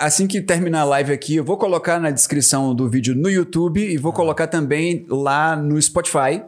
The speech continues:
e nas outras plataformas também, ah, os links todos aí do Instagram, do YouTube, de Stefano, da Casa do Piano, enfim.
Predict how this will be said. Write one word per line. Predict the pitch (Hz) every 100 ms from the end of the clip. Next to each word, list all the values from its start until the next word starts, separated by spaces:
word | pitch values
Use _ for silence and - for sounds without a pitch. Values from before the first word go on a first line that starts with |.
| - _ _
e | 143 147
nas | 147 123
outras | 135 127
plataformas | - 131 123 - 120 123 120
também, | 139 120 135 156 - - -
ah, | - 131 127 123 123
os | 156 135
links | 160 170 -
todos | 139 127 120
aí | 123 117
do | 104 113
Instagram, | 110 - 123 135 160 156 143 127
do | 120
YouTube, | 123 117 127 147 117 117 107
de | 107
Stefano, | - 135 107 113
da | 107
Casa | 113 110
do | 113
Piano, | 123 113 120 117 117
enfim. | 117 - 107 98